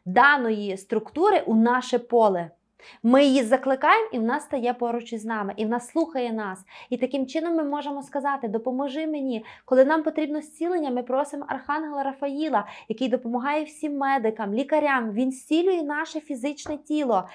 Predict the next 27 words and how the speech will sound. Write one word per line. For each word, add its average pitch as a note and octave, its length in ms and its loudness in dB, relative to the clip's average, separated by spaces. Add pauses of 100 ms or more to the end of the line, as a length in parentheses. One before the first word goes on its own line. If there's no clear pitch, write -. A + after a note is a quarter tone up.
(200)
і A#3+ 140 0
він C#4 340 2
проливає C#4 640 2
світло D#4 500 -2
в C4 80 -2
нашу D#4 360 -4
життєву D4+ 420 -6
дорогу. C4+ 500 0 (220)
І A3+ 60 -10
коли C4 220 4
ми D#4 120 0
плануємо D#4+ 520 0
кудись C#4+ 360 -6
поїхати, B3 560 -8
в G3+ 40 -4
нас G#3 200 -6
є C#4+ 60 -4
якась E4 240 -4
поїздка, C#4 640 -4 (200)
але A3+ 160 2
ми D4 120 0
не E4+ 100 0
знаємо, G#4 320 -2
що F#4 180 -8
нас F4 180 -6
там F4 180 -4
очікує, F4+ 580 -2